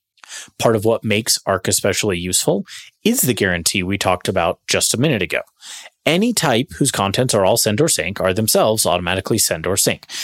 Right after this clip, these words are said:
And that means that any arc, which wraps a send and sync type, is itself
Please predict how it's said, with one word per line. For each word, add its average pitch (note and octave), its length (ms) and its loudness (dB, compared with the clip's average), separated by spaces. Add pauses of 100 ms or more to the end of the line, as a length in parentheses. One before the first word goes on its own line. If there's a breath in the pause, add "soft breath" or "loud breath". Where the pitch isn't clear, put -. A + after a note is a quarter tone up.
(140 loud breath)
And A#2 140 0
that F3+ 160 2
means E3+ 260 2
that A#2+ 180 2
any A2+ 340 0
arc, A#2 320 2 (300)
which G#2 220 -2
wraps F2 260 0
a G2 60 -2
send G2 420 0
and F2+ 140 -2
sync - 240 -2
type, - 280 -2 (360 loud breath)
is G#2+ 180 2
itself E3+ 520 2